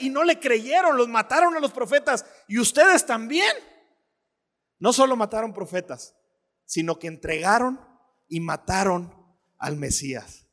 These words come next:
<laughs> Es increíble. Lo sientan a él en el banquillo de los acusados y el Espíritu Santo usa sus palabras para voltearles, como decimos, la tortilla. Les voltea el lugar y les dice, "¿Sabes qué?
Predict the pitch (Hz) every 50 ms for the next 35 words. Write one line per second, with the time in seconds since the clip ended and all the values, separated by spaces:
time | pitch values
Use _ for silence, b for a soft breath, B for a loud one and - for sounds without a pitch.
0 | - - - - _ _ _ _ _ _ _ - - _ - - 226 - 294 269
1 | 254 - 226 233 262 262 214 156 - - - - - 196 226 220 - - 277 277
2 | 320 330 311 311 285 269 240 233 247 285 294 285 269 247 220 214 208 196 190 -
3 | - - 302 330 349 339 311 277 269 262 233 214 - 220 190 - 208 214 190 -
4 | 208 202 220 247 285 339 - - - - - _ _ _ _ _ _ _ _ _
5 | _ _ _ _ _ _ _ _ _ _ _ _ - - 160 160 160 - - 202
6 | 214 208 208 190 - 196 196 196 190 196 196 190 202 190 156 175 165 - - 151
7 | 151 156 170 185 185 165 147 131 123 - - - _ _ _ _ _ _ _ _
8 | _ _ _ _ - - 160 160 160 151 151 147 139 135 123 - 151 170 175 170
9 | 175 170 165 - 156 147 143 143 139 147 156 165 175 175 170 - - _ _ _
10 | _ - 143 156 151 - 151 147 131 - - 156 156 147 147 139 139 143 139 147
11 | 151 156 156 - 180 190 196 208 208 202 185 175 165 170 165 175 175 160 143 -
12 | - - _ _ _ _ - 156 160 170 165 160 185 175 170 165 202 208 220 202
13 | 208 214 226 226 196 - - - - -